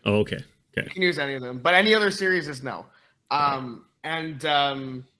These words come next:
Speaker 2: yeah, you'll play three round robin games, and then once the playoffs start, it's, uh, single elimination. And, um, yeah, so far we have, like, five or six teams already signed up.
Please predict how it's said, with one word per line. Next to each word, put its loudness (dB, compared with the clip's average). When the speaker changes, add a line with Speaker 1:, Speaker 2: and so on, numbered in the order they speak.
Speaker 2:
yeah, 4
you'll 4
play 4
three 0
round 2
robin 6
games, 2
and -2
then 4
once -2
the -8
playoffs 4
start, 0
it's, -14
uh, 4
single -2
elimination. -2
And, 0
um, 2
yeah, 10
so 4
far 8
we 2
have, 6
like, 0
five 6
or 0
six -6
teams -6
already 2
signed -2
up. 0